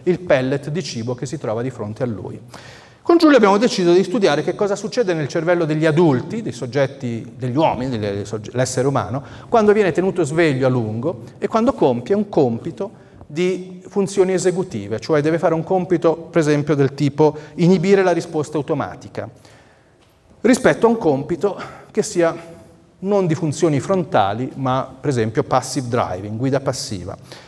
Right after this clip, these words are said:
Ve la faccio breve, che questo è tutto pubblicato. Se voi prendete degli individui sani giovani e li tenete svegli per ventiquattro ore e misurate cosa succede nel cervello mentre fanno questo compito di inibizione della risposta automatica, trovate che a un certo punto l'area che usano di più,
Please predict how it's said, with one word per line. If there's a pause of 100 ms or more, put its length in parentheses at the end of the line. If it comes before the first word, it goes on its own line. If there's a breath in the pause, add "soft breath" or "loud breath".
(200 loud breath)
Ve
la
faccio
breve,
che
questo
è
tutto
pubblicato.
Se
voi
prendete
degli
individui
sani (480 loud breath)
giovani
e
li
tenete
svegli
per
ventiquattro
ore (200 loud breath)
e
misurate
cosa
succede
nel
cervello
mentre
fanno
questo
compito
di
inibizione
della
risposta
automatica, (380 loud breath)
trovate
che
a
un
certo
punto
l'area
che
usano
di
più,